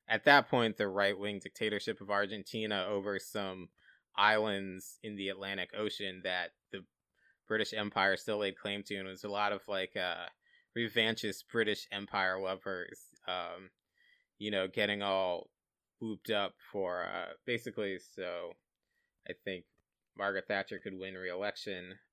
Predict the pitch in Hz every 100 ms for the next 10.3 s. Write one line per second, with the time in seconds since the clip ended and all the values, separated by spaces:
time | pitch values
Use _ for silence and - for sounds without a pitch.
0 | - 90 87 87 87 _ _ _ _ _
1 | _ _ _ _ _ _ _ _ _ _
2 | 123 127 117 - 135 139 139 131 131 127
3 | 123 120 117 113 120 123 107 - 123 117
4 | 120 117 139 131 120 - 135 139 131 123
5 | 120 135 120 95 90 90 98 107 - 117
6 | 107 104 - 110 107 107 110 113 117 117
7 | 117 117 107 - - 127 135 135 117 107
8 | - 113 107 98 101 107 107 107 101 98
9 | 95 _ _ _ _ _ _ - 110 107
10 | 98 98 98